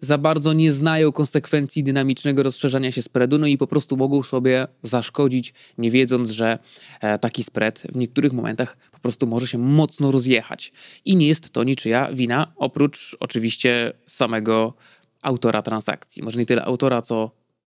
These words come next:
kogoś, kto te transakcje otworzył. No i może się też okazać, że taki, mm, stały spread będzie korzystniejszy dla traderów zajmujących pozycje właśnie w okresach niskiej płynności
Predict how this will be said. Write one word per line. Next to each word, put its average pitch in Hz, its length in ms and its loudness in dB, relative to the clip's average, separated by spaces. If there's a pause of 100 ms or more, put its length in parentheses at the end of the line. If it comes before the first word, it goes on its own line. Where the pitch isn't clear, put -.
kogoś, 117 260 -2
kto - 140 -14
te 110 100 -2
transakcje 110 460 -6
otworzył. 120 400 -4 (520)
No 190 60 4
i 247 80 2
może 175 220 4
się 175 120 2
też 147 140 0
okazać, 135 400 0
że 131 120 -2
taki, 127 440 0 (320)
mm, 123 400 -4
stały 143 300 0
spread 127 460 -2 (380)
będzie 160 500 4
korzystniejszy 127 840 0
dla 143 180 2
traderów 135 680 2 (120)
zajmujących 143 920 0
pozycje 139 720 0
właśnie 160 420 0
w 147 60 0
okresach 147 460 0
niskiej 156 360 2
płynności 151 720 0